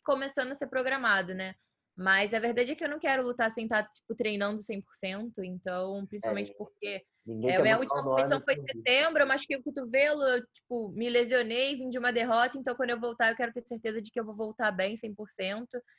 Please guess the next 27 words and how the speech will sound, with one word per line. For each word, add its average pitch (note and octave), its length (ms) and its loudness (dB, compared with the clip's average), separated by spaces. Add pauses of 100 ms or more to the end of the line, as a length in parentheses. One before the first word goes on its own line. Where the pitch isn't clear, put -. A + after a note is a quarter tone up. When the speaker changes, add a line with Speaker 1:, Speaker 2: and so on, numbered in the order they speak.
(300)
Speaker 1:
Então, G#3 880 2 (440)
é, F3+ 120 -2
dando G#3 200 0
a A3+ 40 2
volta A#3+ 220 4
por D4 140 -6
cima, A3+ 320 -2
né, G3 100 2
digamos G3 400 -4
assim. F#3 320 -8 (380)
Então, F#3+ 320 2
eu G#3 40 0
não A3 220 -4
tô A#3 380 2
com C4 200 -6
pressa A#3+ 440 4
ainda, A#3 260 -2
tô C4 100 2
ansiosa C#4+ 720 4
pra A#3+ 180 2
lutar, A3 280 4
é A3+ 60 0
claro, G#3 400 4
tô B3+ 120 4
louca A#3+ 460 6
pra B3 160 2
lutar, A3 480 2